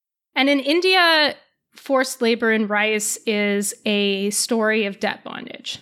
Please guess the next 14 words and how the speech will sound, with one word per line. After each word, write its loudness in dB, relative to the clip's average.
So -4
it's -8
sort 2
of -2
your 4
very 2
common 2
form 0
of -4
forced -2
labor 0
that 0
happens -2
in, -2